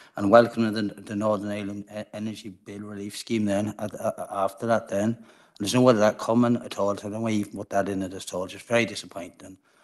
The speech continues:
we ju-, we just need, need more money to survive at the minute.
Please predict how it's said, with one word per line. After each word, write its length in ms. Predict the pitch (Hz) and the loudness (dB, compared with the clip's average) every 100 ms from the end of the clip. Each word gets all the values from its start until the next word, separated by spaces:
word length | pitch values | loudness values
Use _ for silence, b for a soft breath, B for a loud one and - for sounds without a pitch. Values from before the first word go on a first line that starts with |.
| _ | _
we 80 | 98 | -14
ju-, 140 | 95 | -12
we 200 | 95 104 | -10 -8
just 280 | 90 - - | -6 -6 -2
need, 160 | 113 - | -4 0
need 220 | 117 117 | 2 2
more 160 | 113 104 | 2 2
money 240 | 101 104 | 0 -2
to 60 | - | -6
survive 400 | - 101 95 113 | -10 -10 -10 -12
at 60 | |
the 60 | 107 | -14
minute. 240 | 92 92 | -14 -16